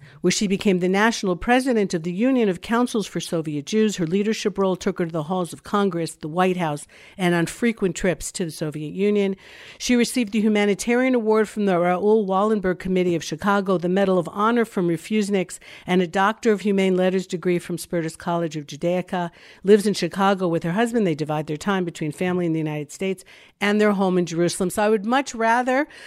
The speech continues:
Pamela, be having this interview with you over a cup of coffee in a nice shop, in a nice place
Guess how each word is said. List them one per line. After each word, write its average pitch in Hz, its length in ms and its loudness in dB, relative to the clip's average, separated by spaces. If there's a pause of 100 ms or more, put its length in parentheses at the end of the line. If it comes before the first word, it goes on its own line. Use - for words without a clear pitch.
(120)
Pamela, 247 340 2
be 226 140 -2
having 220 380 0
this 214 280 0
interview 240 460 2
with 202 100 0
you 208 120 4
over 196 200 0
a 180 60 -4
cup 202 220 0
of 170 100 -6
coffee 196 440 2
in 180 80 4
a 180 60 2
nice 170 320 0
shop, 175 380 -2 (320)
in 202 100 0
a 196 80 2
nice 208 320 2
place 202 520 0